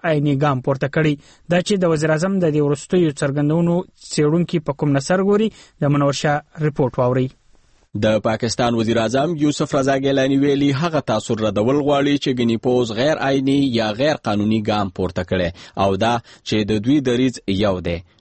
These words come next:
Speaker 2: نوموړي دا څرګندونې سویټزرلینډ ته د نړیوال اقتصادي غونډې لپاره د روانېدو پر مهال د خبریالانو سره په خبرو کې وکړې.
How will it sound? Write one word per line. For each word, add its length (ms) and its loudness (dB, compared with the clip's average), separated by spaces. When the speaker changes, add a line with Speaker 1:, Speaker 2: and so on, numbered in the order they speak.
Speaker 2:
نوموړي 420 2
دا 160 0
څرګندونې 720 0
سویټزرلینډ 680 0
ته 240 0
د 160 2
نړیوال 540 0
اقتصادي 520 -2
غونډې 460 0
لپاره 320 -2
د 160 0
روانېدو 560 0
پر 160 0
مهال 340 -2
د 140 -2
خبریالانو 680 0
سره 280 0
په 200 -2
خبرو 300 0
کې 140 -4
وکړې. 300 -2